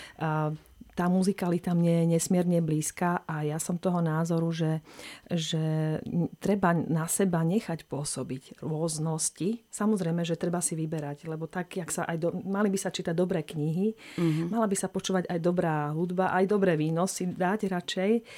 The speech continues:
Speaker 1: že treba si, e, dopriať tej, do hlavy nasávať rôzne a ono potom, e,
Speaker 2: Ťa to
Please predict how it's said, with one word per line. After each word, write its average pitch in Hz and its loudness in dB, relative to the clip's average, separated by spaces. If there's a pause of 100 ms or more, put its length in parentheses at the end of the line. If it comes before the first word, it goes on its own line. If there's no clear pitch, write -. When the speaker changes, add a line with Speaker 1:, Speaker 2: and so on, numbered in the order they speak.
(220)
Speaker 1:
že 190 2
treba 226 2
si, 196 -2
e, - -8 (640)
dopriať 180 -4
tej, 175 -2 (180)
do 175 -4
hlavy 180 0
nasávať 170 -4
rôzne 170 -2
a 170 -2
ono 175 0
potom, 185 -2 (640)
e, - -10
Speaker 2:
Ťa 170 0
to 170 2